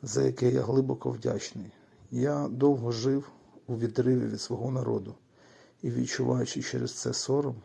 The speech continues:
тепер я повернувся до нього. І знову танцюю і беру участь у традиційних заходах.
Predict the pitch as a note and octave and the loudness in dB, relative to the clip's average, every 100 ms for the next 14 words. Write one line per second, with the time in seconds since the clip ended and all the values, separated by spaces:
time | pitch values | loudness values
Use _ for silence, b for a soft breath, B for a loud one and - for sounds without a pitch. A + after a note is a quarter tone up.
0 | B B B2+ - C3 B2+ - A#2 B2 C3 | B B -14 0 2 2 0 -2 0 0
1 | B2+ G#2+ A2+ B2 B2 A#2 A#2 _ b b | -4 -6 -4 -4 -2 -4 -10 _ b b
2 | b b b B2+ A2+ B2+ E3 A2+ A#2 A2+ | b b b -4 -2 2 4 4 0 -4
3 | - C3+ B2 A#2 B2 A#2 B2 B2+ C3 B2+ | -2 2 2 0 -6 -4 -2 0 -2 -4
4 | - A2+ G#2+ A2+ A2 A2 - A#2+ G#2+ G2+ | -4 -8 -6 -6 -4 -6 -4 -2 -2 -2
5 | G#2 - G2 G2+ - | -4 -4 -10 -10 -14